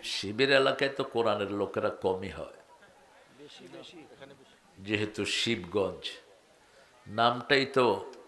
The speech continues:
বিশ্রী নাম। আমার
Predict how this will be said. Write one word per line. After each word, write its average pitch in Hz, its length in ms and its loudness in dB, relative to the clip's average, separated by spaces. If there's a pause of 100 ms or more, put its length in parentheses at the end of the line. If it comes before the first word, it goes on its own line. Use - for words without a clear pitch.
(100)
বিশ্রী 117 520 -4
নাম। 87 260 -6 (1800)
আমার 110 520 2